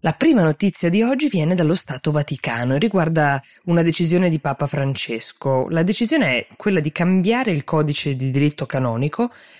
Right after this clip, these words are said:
per ammettere le donne al lettorato e all'accolitato. In parole povere, anche le donne saranno tra i laici che sono ammessi a leggere le Sacre Scritture e a distribuire la comunione.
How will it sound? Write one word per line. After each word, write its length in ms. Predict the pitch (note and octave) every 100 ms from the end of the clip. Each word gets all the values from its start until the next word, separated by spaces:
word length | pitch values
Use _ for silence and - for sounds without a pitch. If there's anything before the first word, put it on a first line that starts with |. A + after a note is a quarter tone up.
| _
per 160 | B3+ C4+
ammettere 580 | D4+ A3 D#3 - D3
le 60 | G3+
donne 520 | A3 G#3+ A3 A3+ - -
al 220 | F#3 F#3
lettorato 840 | B3 C4 D#4+ A#3 B2 B2+ E3+ - -
e 200 | D#3 -
all'accolitato. 1000 | D3 C#3+ C#3+ - - C#3 B2+ A#2+ A2 C#3
In 180 | - E3
parole 400 | E3 F3+ G#3 D#3
povere, 560 | - C3 A#2+ C3+ F#3 B3+ - - -
anche 340 | - A3 F#3 F3+
le 80 | B3
donne 280 | G3+ G#3
saranno 380 | A#3 C#4+ D#3+ D3+
tra 160 | - F3
i 80 | G#3
laici 480 | D3+ B2+ C#3+ -
che 100 | -
sono 220 | E3+ - D#3
ammessi 400 | F3+ D#3 - D3+
a 40 |
leggere 360 | C#3+ D3 C#3 B2
le 80 |
Sacre 320 | C3+ D3 D#3 F#3
Scritture 640 | - D#4+ D#4 C3+ C3 -
e 120 | -
a 40 | G3
distribuire 640 | D3+ D#3 - F3 C#3 B2+
la 120 | B2+
comunione. 680 | C3 C3 C3 C3 B2 A#2+ B2